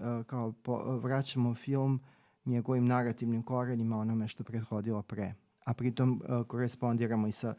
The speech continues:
temom podcasta Opsednut od True Crimes i sam Scorsese se pojavljuje u tom delu filma u,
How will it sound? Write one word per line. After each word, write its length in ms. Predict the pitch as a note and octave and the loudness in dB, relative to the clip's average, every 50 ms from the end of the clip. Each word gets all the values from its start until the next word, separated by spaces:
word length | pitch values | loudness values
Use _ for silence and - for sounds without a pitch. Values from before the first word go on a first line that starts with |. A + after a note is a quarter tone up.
| - - - - - _ _ _ _ _ | -10 -20 -20 -20 -20 _ _ _ _ _
temom 380 | _ B2+ A#2 A2 A2+ A2+ A2 A2+ | _ 2 4 6 6 4 4 2
podcasta 600 | - A2 G#2 - - - C#3 - - - B2 G#2 | 0 -2 -2 -2 -2 -2 -2 -2 -2 -2 -2 -2
Opsednut 460 | G#2 - - - A#2+ A2 G#2+ G#2+ - | -2 -2 -2 0 2 2 0 0 -2
od 220 | A#2 A2 G#2 - | -4 -4 -4 -6
True 280 | _ - B2 C3 A#2+ A2 - - | _ -2 -2 0 -2 -2 -4 -2
Crimes 420 | C#3 C#3+ D3+ D#3+ E3+ - - - - | 0 2 2 2 2 0 -2 -4 -2
i 80 | D#3 B2+ | -2 0
sam 320 | - - D#3 D3+ D3+ D3 | 2 2 4 2 2 0
Scorsese 540 | - - B2 G#2+ - - C#3 B2+ B2+ A#2 A2+ | -2 -4 -6 -6 -2 0 2 2 2 2 0
se 140 | G#2 - A#2+ | -2 -4 -4
pojavljuje 560 | - A2 G#2+ G#2+ G#2+ G#2+ G#2+ A#2 A#2 A2 G#2 - - - - - _ _ _ _ _ | -2 -2 -2 0 0 0 0 2 2 0 0 -4 -12 -20 -20 -20 _ _ _ _ _
u 160 | - A2+ A2 A2 | -6 -6 -6 -2
tom 240 | - B2 A#2 A2+ A2 | 0 2 4 4 4
delu 300 | A2 G#2+ G#2 G#2 A2 G#2+ | 2 2 2 2 0 0
filma 580 | - - B2+ B2 A#2 A#2 A#2 A2+ A2 A2 G#2 - | -2 -2 0 2 2 4 4 4 2 2 -2 -4
u, 200 | - - - | -8 -12 -12